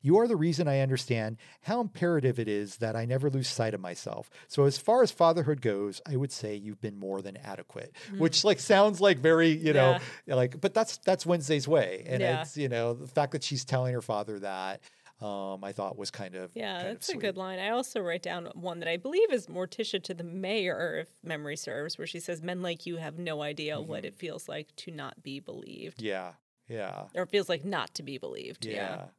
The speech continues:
Speaker 1: Yeah, yeah. No, that, there are some good lines. Like, there are
Speaker 2: Yeah.
Speaker 1: moments in this episode I liked. It's just, by and large, um, this aspect of it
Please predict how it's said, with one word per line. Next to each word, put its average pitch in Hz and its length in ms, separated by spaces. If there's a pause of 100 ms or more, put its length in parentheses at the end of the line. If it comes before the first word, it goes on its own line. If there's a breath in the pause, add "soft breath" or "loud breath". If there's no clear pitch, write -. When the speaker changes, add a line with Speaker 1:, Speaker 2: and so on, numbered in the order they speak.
(100)
Speaker 1:
Yeah, 107 100
yeah. 95 360 (120)
No, 143 220
that, 196 180 (220)
there 254 140
are 302 180
some 247 220
good 170 180
lines. 117 220
Like, 160 100
there 247 140
are 277 60
Speaker 2:
Yeah. 214 60
Speaker 1:
moments 175 400
in 156 80
this 127 140
episode 117 500 (400 soft breath)
I 113 160
liked. 98 380
It's 143 120
just, 147 200
by 185 160
and 170 120
large, 120 480 (380)
um, 110 540 (100)
this 147 240
aspect 127 480
of 107 180
it 107 300